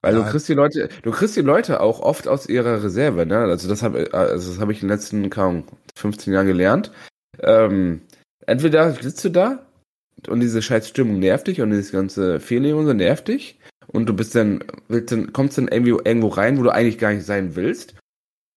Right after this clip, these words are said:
Speaker 1: Ähm, hat mir nie geholfen, sondern eher, ähm, ein paar, wa-, nicht, äh, also ein paar positive Sp-, Sprüche zu bringen oder so, oder einfach ein bisschen mit Freundlichkeit zu agieren oder sonst was, triggert die Leute halt immer noch mehr und die,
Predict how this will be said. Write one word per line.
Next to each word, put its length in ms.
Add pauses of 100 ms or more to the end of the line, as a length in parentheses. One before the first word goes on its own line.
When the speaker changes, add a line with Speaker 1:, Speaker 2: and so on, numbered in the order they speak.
(160)
Speaker 1:
Ähm, 500
hat 200
mir 140
nie 160
geholfen, 540 (340)
sondern 320
eher, 480 (760)
ähm, 520 (120)
ein 140
paar, 340
wa-, 160
nicht, 340
äh, 580
also 200
ein 40
paar 180
positive 460
Sp-, 260
Sprüche 340
zu 140
bringen 200
oder 180
so, 120
oder 140
einfach 200
ein 80
bisschen 280
mit 120
Freundlichkeit 560
zu 100
agieren 240
oder 140
sonst 240
was, 260 (380)
triggert 320
die 40
Leute 300
halt 220
immer 180
noch 180
mehr 260
und 100
die, 100